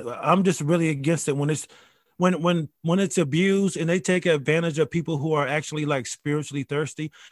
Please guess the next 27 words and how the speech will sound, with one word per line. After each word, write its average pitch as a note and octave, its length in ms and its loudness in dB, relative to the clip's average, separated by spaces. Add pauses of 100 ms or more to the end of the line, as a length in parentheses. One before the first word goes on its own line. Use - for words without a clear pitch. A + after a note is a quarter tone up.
(160)
like, D3+ 160 -2
to E3 80 -2
me, A#3 160 0
that's A#3+ 240 0
what A3+ 100 2
makes G3 340 -2
it F3+ 80 -2
even E3+ 260 -2
more E3 200 0
disgusting C#3+ 580 -4
with C#3+ 100 -2
all D3 80 0
the C#3 60 -2
stuff - 280 -6
that C3+ 120 -4
was B2+ 160 -8
going C3 240 -6
on C3 180 -4
with, B2 120 -6
like, B2+ 260 -6
uh, A#2+ 260 -6 (380)
th-, C3 140 -10
these, C#3 220 -2
uh, A#2 380 -4
uh, C3 40 -8
uh, B2+ 460 -8
Islamic, C#3 520 -4